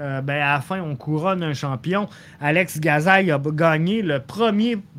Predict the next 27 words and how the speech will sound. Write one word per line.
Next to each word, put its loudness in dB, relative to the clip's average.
Caout 2
de 0
la -4
saison. -4
Mais 2
on -2
a 0
eu 2
ben 2
du -4
fun -8
ce -8
soir-là. -2
Donc -6
là, -4
on, -8
on -2
est -4
en -2
préparation -2
de -2
celui -2
sur -2
le 0
C -6
F -14
Montréal. -2